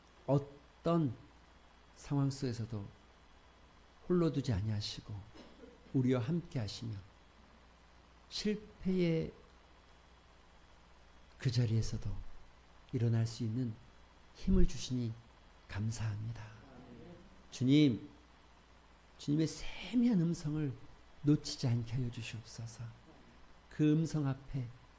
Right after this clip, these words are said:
반응하게 하시고 큰 기적과 큰 역사와 큰 성공이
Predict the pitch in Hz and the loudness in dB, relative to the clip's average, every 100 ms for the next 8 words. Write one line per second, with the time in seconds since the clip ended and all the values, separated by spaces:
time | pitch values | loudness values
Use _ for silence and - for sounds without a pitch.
0 | - - 135 143 139 131 135 123 - - | -16 -4 0 2 2 -2 -4 -8 -10 -12
1 | - 123 - - - - - - - - | -14 -18 -18 -20 -20 -20 -20 -20 -20 -4
2 | - 226 - - - 160 - - 120 117 | 2 2 2 -2 0 0 -4 -8 -8 -8
3 | - - - - 233 208 143 - - 151 | -14 -20 -20 -6 -2 -2 -2 -6 -8 -8
4 | 131 120 - - - - - 254 220 - | -8 -10 -14 -20 -20 -20 -6 -4 -4 -6
5 | 247 240 208 180 | -4 -2 -2 -2